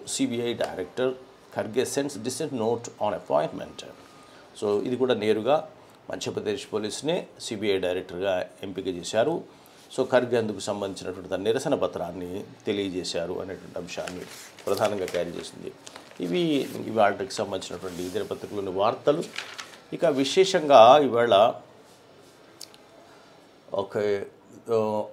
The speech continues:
ఆనంద్ తేల్తుండే, ఆ, పాత్రని ప్రధానంగా ఇటు తెలుగు దినపత్రికలు, అటు జాతీయ దినపత్రికలు కీలకంగా తీసుకున్నాయి. మరి ముఖ్యంగా తెలుగులో ఈనాడు దినపత్రిక, ఆ, జాతీయ దినపత్రికలో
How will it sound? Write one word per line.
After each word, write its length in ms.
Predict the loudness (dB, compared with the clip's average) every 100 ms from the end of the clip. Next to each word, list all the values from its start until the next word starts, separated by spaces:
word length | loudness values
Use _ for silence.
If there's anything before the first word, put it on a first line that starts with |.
| 4
ఆనంద్ 500 | 6 6 4 2 2
తేల్తుండే, 800 | 4 6 4 0 0 2 2 0 -4
ఆ, 200 | -6 -6 -4 2
పాత్రని 480 | 4 4 -2 -4 -6
ప్రధానంగా 760 | -8 -6 -6 -4 -4 -6 -8 -16 -20 -20 -16 -10
ఇటు 260 | -4 -4 -6 0
తెలుగు 300 | 2 2 0
దినపత్రికలు, 960 | 0 0 0 0 0 2 0 0 -2 -2
అటు 200 | -2 -4 -4
జాతీయ 460 | 0 2 0 -4
దినపత్రికలు 760 | -2 -2 -4 -4 -4 -4 -4 -4 -2
కీలకంగా 360 | -2 -2 -2
తీసుకున్నాయి. 460 | -2 -6 -8 -6 -4
మరి 140 | -2
ముఖ్యంగా 360 | -2 -4 -4 -2
తెలుగులో 480 | 0 0 0 2 2
ఈనాడు 380 | 2 0 0 0
దినపత్రిక, 600 | -2 -4 -6 -4 -4 -4 -10 -20 -20 -20 -20 -18 -4
ఆ, 460 | 0 2 2 2 -2 -6 -16 -14 2
జాతీయ 340 | 8 8 6
దినపత్రికలో 600 | 2 0 -2 -2 0 0